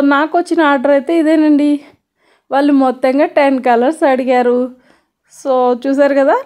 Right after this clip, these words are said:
టెన్ కలర్స్ అయితే నేను రెడీ చేసేసాను. చాలా అంటే చాలా లుక్‌గా ఉన్నాయండి. ఏ కలర్‌కి ఆ కలరేనండి, ఏది తీసిపోలేదు, చాలా బాగున్నాయి.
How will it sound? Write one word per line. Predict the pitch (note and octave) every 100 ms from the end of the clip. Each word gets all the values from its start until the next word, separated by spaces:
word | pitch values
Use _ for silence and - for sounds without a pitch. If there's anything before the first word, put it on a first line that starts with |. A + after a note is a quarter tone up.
| -
టెన్ | B3+ B3+ C#4+
కలర్స్ | C#4+ C4+ C4 C#4
అయితే | A#3+ A#3+ D4
నేను | E4+ D4+ A#3+
రెడీ | A#3 A#3+
చేసేసాను. | B3+ C4 C4 B3 A#3 D#4 D#4+
చాలా | - - A#3 A#3 B3+ C4+
అంటే | B3+ C4+
చాలా | C4+ A#3+ A3 B3+
లుక్‌గా | B3+ B3 B3 B3+ B3+
ఉన్నాయండి. | B3 A#3 A3+ D#4+ C5+ - - - -
ఏ | B3+ C4 C4
కలర్‌కి | C4+ B3+ C4 D4+ D4
ఆ | C4
కలరేనండి, | C4 C4 C4 C4+ C4 C4 B3 B3+
ఏది | A#3+ B3 C4+
తీసిపోలేదు, | C4+ C4+ C4+ C4+ B3 A#3+ A#3 D4
చాలా | D4+ G#3 G#3 A#3+
బాగున్నాయి. | A#3+ A#3+ A#3+ A#3 B3+